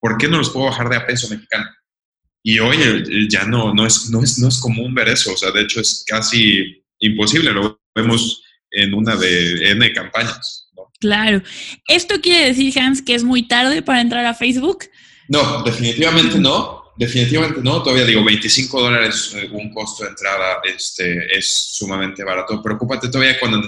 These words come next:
Speaker 1: como en Estados Unidos, si quisieras entrar hoy al nicho de Estados Unidos, anunciarte en Estados Unidos,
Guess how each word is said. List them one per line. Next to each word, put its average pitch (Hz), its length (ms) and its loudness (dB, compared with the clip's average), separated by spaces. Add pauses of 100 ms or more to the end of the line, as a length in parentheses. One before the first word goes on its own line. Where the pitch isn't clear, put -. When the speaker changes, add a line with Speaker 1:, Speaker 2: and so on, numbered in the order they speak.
Speaker 1:
como 110 200 -2
en 110 60 4
Estados 135 200 0
Unidos, 123 240 -4 (180)
si - 160 0
quisieras 135 300 2
entrar 123 260 0
hoy 110 160 4
al 98 80 2
nicho 104 420 -6
de 104 120 -4
Estados 107 280 -6
Unidos, 120 280 -4
anunciarte 107 480 -4
en 104 80 -12
Estados 98 280 -8
Unidos, 127 500 -4